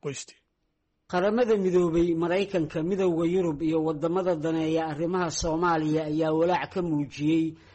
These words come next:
Speaker 2: khilaafka u dhexeeya madaxweynaha iyo ra'iisul wasaaraha Soomaaliya, iyagoo ku baaqay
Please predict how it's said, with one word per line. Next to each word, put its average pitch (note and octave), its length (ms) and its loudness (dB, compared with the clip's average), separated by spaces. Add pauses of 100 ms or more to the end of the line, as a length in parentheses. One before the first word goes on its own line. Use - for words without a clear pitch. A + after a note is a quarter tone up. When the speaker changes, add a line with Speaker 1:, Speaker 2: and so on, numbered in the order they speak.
(260)
Speaker 2:
khilaafka G#3 440 0
u G3+ 140 -2
dhexeeya E3 400 0
madaxweynaha E3 640 2
iyo D#3 180 0
ra'iisul D#3+ 380 -2
wasaaraha D#3+ 500 -2
Soomaaliya, D#3+ 800 0
iyagoo E3 380 0
ku G3 140 -4
baaqay D3 480 -2